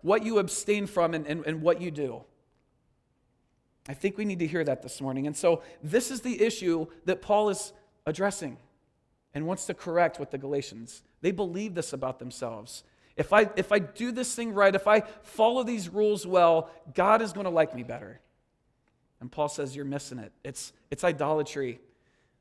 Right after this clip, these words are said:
Your, your sacrifices and your obedience, it's, it's gonna be offered up to demons." So after Paul addresses this issue, he gives the Galatian church a plea.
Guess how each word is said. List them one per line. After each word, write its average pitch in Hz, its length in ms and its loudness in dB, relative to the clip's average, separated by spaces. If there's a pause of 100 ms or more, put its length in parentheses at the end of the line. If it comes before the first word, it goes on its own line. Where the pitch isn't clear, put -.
(800)
Your, 185 320 4 (120)
your 180 120 4
sacrifices 180 960 2
and 147 100 -4
your 160 180 0
obedience, 185 600 -4 (160)
it's, 175 280 0
it's 160 140 -4
gonna 208 160 -2
be 180 80 2
offered 180 260 2
up 190 100 -2
to 190 80 -6
demons." 170 520 -8 (4000)
So - 120 -12
after 175 180 -2
Paul 226 260 8
addresses 190 400 2
this 170 160 -6
issue, 165 280 -2
he 170 280 -6 (300)
gives 190 300 4
the 190 120 -4
Galatian 165 420 -4
church 139 640 -6
a 123 80 -6
plea. 123 540 -10